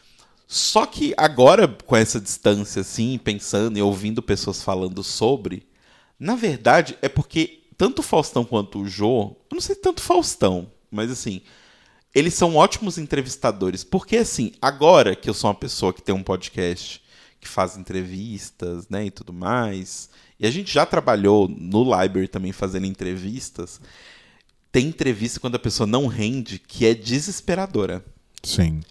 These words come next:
Speaker 1: É desesperador e você precisa sugar algo ali. Então eu entendo, às vezes, quando o Jô percebe que o negócio tá indo pra um lugar nenhum, e ele começa a contar a história da vida dele.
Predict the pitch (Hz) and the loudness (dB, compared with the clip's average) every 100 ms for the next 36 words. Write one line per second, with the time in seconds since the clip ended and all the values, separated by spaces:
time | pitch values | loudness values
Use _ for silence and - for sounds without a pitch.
0 | - - 92 92 139 202 214 202 - 160 | -8 -8 -4 6 6 6 4 0 -2 0
1 | 165 175 107 95 101 127 - - 123 143 | 0 2 0 2 -4 -6 -8 -8 -4 -4
2 | - - 185 156 110 113 147 180 170 185 | -4 -4 -4 -4 2 4 6 6 4 -2
3 | 147 95 - - - - - 147 196 208 | -2 -6 -8 -20 -20 -18 -8 6 8 8
4 | 214 233 - 180 170 151 131 123 120 127 | 4 -2 0 0 2 2 4 2 2 -2
5 | 123 117 117 - 107 - - 92 90 92 | 2 2 2 2 0 -2 -2 -2 0 -6
6 | 95 95 92 95 - - 101 98 98 101 | -6 -4 -2 -4 -6 0 0 2 -2 -6
7 | 98 95 92 92 - - 98 98 98 151 | -8 -4 -2 -4 -8 -14 -8 -6 -4 -6
8 | 139 - - - 196 - 214 214 - 220 | -10 -16 -20 -6 -6 2 4 4 2 -2
9 | 208 196 - 185 185 175 180 185 190 196 | 0 0 2 0 2 2 2 0 4 4
10 | 123 104 | 4 -4